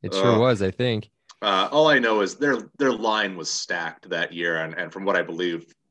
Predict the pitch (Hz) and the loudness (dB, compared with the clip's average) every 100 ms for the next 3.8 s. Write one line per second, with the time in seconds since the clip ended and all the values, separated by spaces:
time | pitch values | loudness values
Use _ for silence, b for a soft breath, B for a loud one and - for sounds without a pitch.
0 | - 98 90 92 82 85 82 - 85 82 | -10 -8 -6 -4 -4 -2 -4 -6 -10 -8
1 | - 87 76 - - 80 78 - 80 - | -8 -10 -10 -10 -10 -10 -10 -8 -8 -8
2 | 71 85 80 76 - 85 82 76 B B | -12 -8 -8 -8 -10 -8 -8 -10 B B
3 | B B _ 104 92 85 82 | B B _ -4 -2 -2 -6